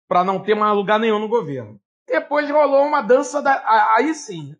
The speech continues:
a partir de agora começa uma dança das cadeiras. No lugar do Fernando Azevedo, ele colocou o Braga Neto, que era,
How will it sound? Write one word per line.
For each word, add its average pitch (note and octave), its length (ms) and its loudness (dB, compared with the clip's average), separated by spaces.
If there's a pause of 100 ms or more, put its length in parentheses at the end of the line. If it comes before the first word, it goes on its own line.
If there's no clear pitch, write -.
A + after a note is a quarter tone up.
a F#3 60 -6
partir A3 360 -6
de A3 140 -4
agora A3+ 380 2
começa B3+ 480 -2
uma C4+ 100 -2
dança A#3 380 -2
das A#3 220 -8
cadeiras. C#3+ 720 -6
No C#4+ 140 2
lugar B3+ 320 2
do B3 140 0
Fernando G#3+ 800 2
Azevedo, G3+ 840 2 (140)
ele B3+ 240 4
colocou C4+ 760 2
o C#4+ 80 -10
Braga C#4+ 320 4
Neto, G#3 320 0 (240)
que E4+ 300 0
era, B3+ 500 4